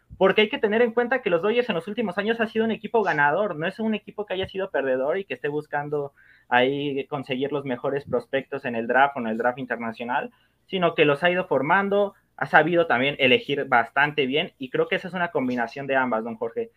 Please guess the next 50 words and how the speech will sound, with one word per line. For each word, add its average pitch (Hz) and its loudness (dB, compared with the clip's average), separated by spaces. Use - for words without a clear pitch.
Andrew 165 4
Freeman, 160 -2
que 151 2
es 147 -2
un 135 0
as 135 2
a 127 2
la 127 10
hora 131 6
de 120 2
contratar 120 -4
peloteros, 160 0
y 131 0
además 127 4
el 131 -6
tener 151 -2
un 170 -6
sistema 151 -4
de 127 0
ligas 135 -4
menores 131 -8
tan 147 2
profundo 147 -6
que 139 -8
te 135 -8
permita 156 -2
decir, 160 -4
"Bueno, 165 2
el 147 -2
día 175 -2
de 185 0
mañana 165 0
voy 165 2
a 165 0
subir 160 -4
a 131 2
cierto 170 -4
pelotero 175 -2
que 139 -2
ya 160 0
está 170 0
listo 160 -6
porque 131 -4
la 127 -2
está 151 -4
rompiendo 143 -4
en, 131 -8
en 131 -6
ligas 139 -2
menores 156 -4